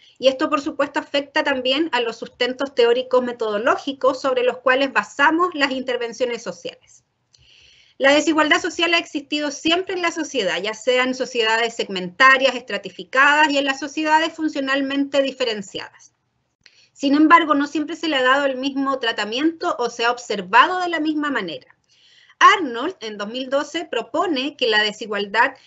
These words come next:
se esclarecería si contáramos con nuevos modos de observar, comprender y explicar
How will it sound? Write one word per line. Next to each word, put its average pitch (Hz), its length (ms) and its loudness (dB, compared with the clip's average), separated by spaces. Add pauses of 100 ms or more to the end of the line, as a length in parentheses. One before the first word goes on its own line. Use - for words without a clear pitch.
(160)
se - 140 -2
esclarecería 262 840 0
si 294 160 -8
contáramos 277 540 -2
con 240 180 -2
nuevos 370 340 0
modos 330 400 0
de 262 120 6
observar, 247 680 0
comprender 226 720 -2
y 220 160 -2
explicar 214 800 -2